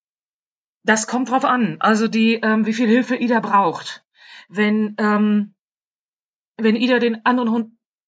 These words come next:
nicht, ähm, sofort sieht, und ich war am Anfang unsicher, wie viel, äh, optische Reize sie verarbeiten kann, denn es ist eine Vermehrerhündin, die hat im Verschlag gelebt, und dann weiß ich immer nicht, wie gut sie gucken kann, und ich weiß auch nicht, wie gut sie überhaupt gucken kann.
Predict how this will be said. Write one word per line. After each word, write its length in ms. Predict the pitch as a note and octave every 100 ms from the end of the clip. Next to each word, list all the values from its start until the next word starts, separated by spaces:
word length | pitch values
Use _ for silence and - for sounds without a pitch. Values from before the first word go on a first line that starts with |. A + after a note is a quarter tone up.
| _ _ _ _ -
nicht, 500 | B3 C#4 - - - _ _ _ _ _ _ _ _ _ -
ähm, 320 | G#3+ G#3+ G#3
sofort 580 | A3 G#3+ - G#3+ G3+ D#3+
sieht, 420 | E3 A#3 C#4+ -
und 120 | G3+
ich 140 | A3
war 140 | G#3 A#3+
am 120 | A3
Anfang 440 | A3+ C4+ B3 A3+
unsicher, 560 | A3+ C4 A#3+ A3+ B3 A#3+ - - - -
wie 120 | A3+
viel, 560 | A3+ - B3 B3 B3 A#3
äh, 100 | -
optische 500 | A3 A#3+ B3 B3 A#3+
Reize 280 | G3+ G3+ A3+
sie 120 | G#3+
verarbeiten 580 | A#3+ G#3+ F3 A#3+ C4 C4
kann, 320 | A#3 A#3+ A#3+ A3+
denn 220 | A3 G#3+
es 100 | G#3+
ist 80 | G3+
eine 80 | G#3+
Vermehrerhündin, 680 | F#3+ C4 D4+ C#4+ C4 B3
die 120 | A3 G#3
hat 140 | G#3
im 140 | G3 F#3+
Verschlag 400 | F#3+ A#3 A#3 B3
gelebt, 340 | A#3 A#3 A#3
und 200 | A3 G#3
dann 160 | - G#3
weiß 200 | G3+ A#3+
ich 100 | A#3
immer 180 | A#3 A3
nicht, 240 | A#3 -
wie 60 | A3
gut 200 | G#3 A3+
sie 100 | A3
gucken 300 | - C#4+ C#4+
kann, 320 | B3+ C#4 C#4+
und 100 | A#3
ich 100 | G#3+
weiß 160 | G#3+ G3+
auch 80 | A3+
nicht, 140 | G#3
wie 40 | G#3
gut 160 | A3
sie 80 | A3
überhaupt 360 | A#3+ C#4 A#3 A3+
gucken 240 | B3 A#3
kann. 180 | A3 A3